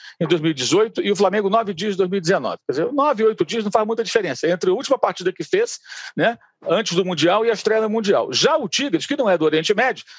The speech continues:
é da, daqui do continente americano, né, tá aqui em cima, né, o Tigres jogou contra o Necaxa, seis dias depois enfrentou o, o, o San, da Coreia do Sul, venceu,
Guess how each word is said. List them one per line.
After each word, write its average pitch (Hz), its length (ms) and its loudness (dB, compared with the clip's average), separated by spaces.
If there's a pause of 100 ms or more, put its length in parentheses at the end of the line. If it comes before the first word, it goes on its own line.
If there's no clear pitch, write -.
(140)
é 185 140 2
da, 143 320 0 (540)
daqui 143 260 -2
do 165 100 -4
continente 143 420 0
americano, 156 460 0
né, 202 280 -2
tá 139 80 2
aqui 143 180 -4
em 139 40 -6
cima, 135 360 -4 (280)
né, 208 200 -2 (360)
o 196 100 -2
Tigres 262 440 -2
jogou 165 600 2 (220)
contra 269 240 0
o 233 40 2
Necaxa, 226 500 -2 (120)
seis 320 440 2
dias 202 200 0
depois 165 440 0
enfrentou 160 560 0
o, 147 800 2
o, 175 40 4
o 160 40 2
San, 240 320 2 (180)
da 156 120 2
Coreia 147 240 0
do 123 80 -4
Sul, 277 300 -2
venceu, 220 440 2